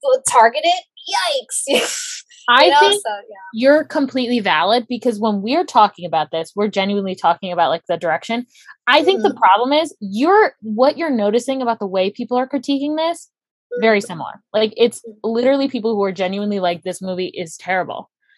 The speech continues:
Speaker 2: for so many
Speaker 1: Mm-hmm.
Speaker 2: reasons." It's not because of misogyny, <laughs> it's because it's just bad.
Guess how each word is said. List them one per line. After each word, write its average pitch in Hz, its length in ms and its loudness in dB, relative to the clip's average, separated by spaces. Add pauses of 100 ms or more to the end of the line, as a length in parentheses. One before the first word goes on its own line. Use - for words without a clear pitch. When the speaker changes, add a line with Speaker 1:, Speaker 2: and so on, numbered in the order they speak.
(180)
Speaker 2:
for 214 160 -10
so 220 200 -4
many 180 140 -8
Speaker 1:
Mm-hmm. 170 40 -10
Speaker 2:
reasons." 170 480 -10
It's 214 180 -10
not 220 200 2
because 240 220 -2
of 208 60 -4
misogyny, 208 460 -4
<laughs> - 40 -8
it's - 180 -10
because 208 300 -4
it's 208 140 -10
just - 220 -8
bad. 240 420 2